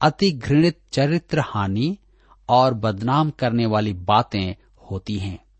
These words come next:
मेरी भेंट कलीसिया के सेवकों और सदस्यों दोनों से ही हुई है,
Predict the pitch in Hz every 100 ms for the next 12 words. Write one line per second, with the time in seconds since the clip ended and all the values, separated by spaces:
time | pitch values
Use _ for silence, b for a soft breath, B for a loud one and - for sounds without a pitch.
0 | _ _ _ _ _ 143 165 165 117 85
1 | 98 107 - - _ _ _ _ _ _
2 | - 147 185 - 190 180 - 156 156 175
3 | _ _ _ _ _ _ _ _ - -
4 | 131 131 - 143 147 175 _ - 117 113
5 | 113 117 - 135 156 - - 95 85 -
6 | _ _ - 113 175 196 214 - 151 123
7 | 131 101 104 123 98 95